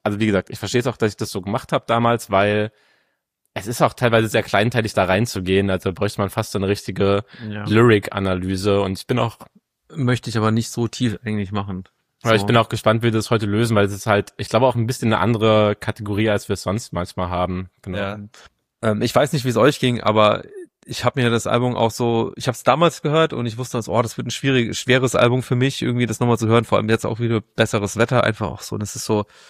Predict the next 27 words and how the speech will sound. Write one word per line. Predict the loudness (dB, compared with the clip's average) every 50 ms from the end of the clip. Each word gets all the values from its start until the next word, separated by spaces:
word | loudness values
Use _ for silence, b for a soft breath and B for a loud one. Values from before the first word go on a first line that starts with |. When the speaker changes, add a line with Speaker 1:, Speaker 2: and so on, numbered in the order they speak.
| b b b b b b b b b b b b b b b b _ -10
Speaker 2:
ich | 0 2
muss | 2 2 2
mich | 2 2
auch, | 2 2
ich | 2
muss | 0 -2 2 2
schon | 2
einen | 2 2
richtigen | 2 0 0 0 0 2 2
Moment | 2 4 4 4 2 2 -2 _ _ -12 -10
haben, | -8 0 2 4 4 4 2 0 -4 -6 -8 -12 -14 _ _ _ -20
vor | -12 -4 -2 -2
allem, | 0 2 2
weil | 2 2
man | 2 2 2
auch | 0 -2 -2
diesen | -6 -8 -4 -2
Hintergedanken | -2 2 2 2 2 4 4 2 2 2 0
hat, | 0 2 2 2
dass | 0 0 -2 -12 -14 -18 -20 _ _ _ -2
er | 0 0 0 0
eben | 0 -2 0 0 -2 -4
gestorben | -4 -6 0 2 2 2 2 0 0
ist | 0 -2 -2 -2 -6
und | -4 0 2
dass | 2 0 0 -2 -12 -16 -20 _ _ _ _ _ _ _ _ _ _ _ _ _
ich | -8 -8 -8 -8